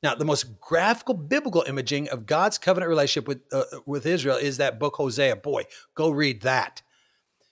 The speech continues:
It basically says to the prophet, to Hosea, "Go take to yourself an adulterous wife and children of unfaithfulness, because the land is guilty of the vilest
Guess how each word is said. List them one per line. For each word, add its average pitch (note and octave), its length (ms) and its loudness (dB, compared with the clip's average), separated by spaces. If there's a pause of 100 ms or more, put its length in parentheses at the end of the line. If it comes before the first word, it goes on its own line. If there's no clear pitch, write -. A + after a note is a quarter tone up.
(120)
It A#2 80 -14
basically A3 360 4
says F#3+ 360 4
to G3 60 2
the F#3+ 100 2
prophet, C3 400 2 (300)
to E3 160 4
Hosea, C#3+ 420 6
"Go D3 180 4
take A3 380 2
to - 80 -2
yourself G#3 480 2
an D3+ 100 -2
adulterous E3 540 2
wife D#3 340 4 (240)
and F#3+ 160 0
children B3 540 4
of C3+ 240 4
unfaithfulness, B2 720 -2 (200)
because D3+ 260 -2
the D#3+ 120 4
land F3+ 400 2
is G3 160 -2
guilty F3+ 400 2
of D3+ 120 -2
the C#3+ 80 4
vilest D#3+ 800 0